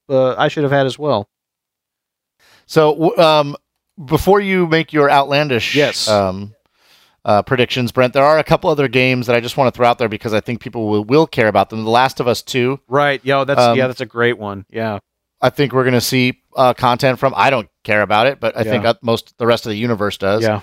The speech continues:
Speaker 2: Um, unfortunately, I don't care about this, but, uh, and that is the, the first story D L C from Naughty Dog for Uncharted, Uncharted Four: The Lost Legacy. Um, I think a, a lot of people will care, and we're gonna see more about that. I, I,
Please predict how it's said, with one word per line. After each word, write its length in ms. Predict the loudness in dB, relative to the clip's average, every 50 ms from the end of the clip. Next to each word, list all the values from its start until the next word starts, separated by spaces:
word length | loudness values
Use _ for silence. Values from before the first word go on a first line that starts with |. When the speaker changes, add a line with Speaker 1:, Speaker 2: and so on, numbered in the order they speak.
| -8 _ _ _ _ _ _ 0
Speaker 2:
Um, 420 | 2 2 4 2 2 0 -2 -6 -10 _ _ _ _ _ _ _ _ _ _ _ _ _ _ _ _ _ _ 0
unfortunately, 760 | 0 0 0 0 0 0 2 2 0 2 2 2 2 2
I 80 | 2 2
don't 260 | 2 0 -2 -2 -2
care 200 | 0 2 2 4
about 300 | 4 4 2 0 0 0
this, 280 | 0 0 0 0 -2 -2
but, 360 | 0 2 2 2 2 0 0
uh, 220 | 2 2 2 4 2
and 120 | 2 2 2
that 120 | 2 2
is 120 | 0 0
the, 200 | 0 -2 -2 -2 -6 _ _
the 100 | -4 -4
first 320 | -2 0 0 0 0 0 -2
story 320 | 0 2 2 2 2 2
D 180 | 2 2 2 4
L 160 | 4 2 0
C 300 | -2 -4 -4 -4 -4 -4
from 180 | -2 -2 0
Naughty 260 | 2 2 2 2 0 0
Dog 260 | 0 0 0 0 -2
for 120 | -2 -4
Uncharted, 420 | -2 -2 -2 0 0 0 0 0 -2
Uncharted 440 | -4 -4 -2 0 0 0 -2 -4
Four: 200 | -4 -2 -2 -2
The 60 | 0 2
Lost 280 | 2 2 2 2 0
Legacy. 500 | 0 0 0 0 -4 -6 -8 -10 -10 -12 _ _ _ _ _ _ _ _ _ _ _
Um, 320 | 0 0 0 0 -2 -6 -10 _
I 80 | -4 -4
think 320 | -4 -2 -4 -6 -6 -8 _ -2
a, 140 | -2 -2 -2 -4 -4
a 100 | -2 0
lot 180 | 2 2 0
of 80 | 0 -4
people 240 | -4 -4 -4 -2 0
will 180 | 2 0 0
care, 180 | 0 0 0 0
and 100 | 0 0
we're 80 | -2 -4
gonna 140 | -4 -6
see 160 | -6 -6 -4 -4
more 240 | -2 0 2 2
about 260 | 2 2 0 0 0 2
that. 200 | 0 0 0 0
I, 160 | -2 -4 -4 -4 _ -2
I, 200 | -2 -2 -2